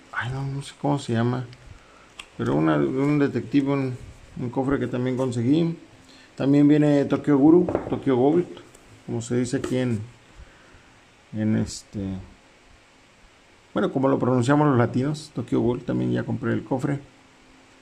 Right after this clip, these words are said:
Y, mm, creo que unos dos más por ahí, pero ya los estaremos, este,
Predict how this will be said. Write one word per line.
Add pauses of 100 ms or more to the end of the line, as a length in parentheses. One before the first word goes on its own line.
(380)
Y, (320)
mm, (1300)
creo
que
unos
dos
más
por
ahí, (300)
pero
ya
los
estaremos,
este,